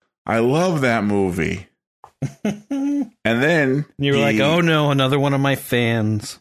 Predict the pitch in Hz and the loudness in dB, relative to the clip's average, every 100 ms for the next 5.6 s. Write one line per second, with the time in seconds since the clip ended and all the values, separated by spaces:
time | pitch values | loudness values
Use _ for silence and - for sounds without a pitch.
0 | - 127 113 104 117 117 107 127 123 107 | -2 0 2 0 2 0 0 0 2 0
1 | 101 - _ - 113 127 135 170 170 143 | -2 -8 _ -6 -2 0 0 0 0 -2
2 | 110 143 160 107 82 92 _ _ _ _ | 0 0 0 2 0 -2 _ _ _ _
3 | _ _ _ _ - 104 101 98 98 90 | _ _ _ _ -4 -2 0 0 0 0
4 | 87 - _ _ _ _ _ _ _ _ | -4 -10 _ _ _ _ _ _ _ _
5 | - - 104 220 285 | -8 -6 0 0 0